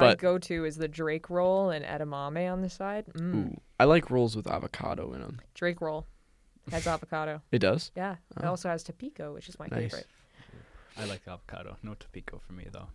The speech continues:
Speaker 2: Yeah, okay. You can hand me your Topiko 'cause I love
Speaker 3: Topiko
Speaker 2: that.
Speaker 3: is a no-no.
Speaker 2: Topiko is,
Speaker 1: <laughs> Okay.
Speaker 2: for those of you who don't know, is the little fish eggs.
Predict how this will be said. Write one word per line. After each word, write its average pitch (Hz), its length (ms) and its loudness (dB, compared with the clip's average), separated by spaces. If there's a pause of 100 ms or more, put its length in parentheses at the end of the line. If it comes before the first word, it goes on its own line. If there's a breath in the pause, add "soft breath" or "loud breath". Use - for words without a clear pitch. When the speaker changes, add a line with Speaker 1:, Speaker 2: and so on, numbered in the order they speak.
(160)
Speaker 2:
Yeah, 175 220 -4
okay. 170 220 -6
You 180 100 -4
can 190 140 0
hand 175 180 0
me 165 80 -2
your 160 160 0
Topiko - 480 -12
'cause 170 140 -12
I 160 100 -6
love 151 140 -8
Speaker 3:
Topiko 175 80 -2
Speaker 2:
that. 175 80 -2
Speaker 3:
is 151 100 -4
a 151 80 0
no-no. 107 480 -4 (400 soft breath)
Speaker 2:
Topiko 226 220 8 (100)
is, - 240 2
Speaker 1:
<laughs> - 20 -
Okay. 175 200 10
Speaker 2:
for - 160 2
those 185 200 6
of 170 60 -2
you 175 80 2
who 180 60 2
don't 151 240 2
know, 147 200 4
is 147 120 -6
the 151 100 -8
little 147 160 -6
fish - 320 -12
eggs. 85 400 -10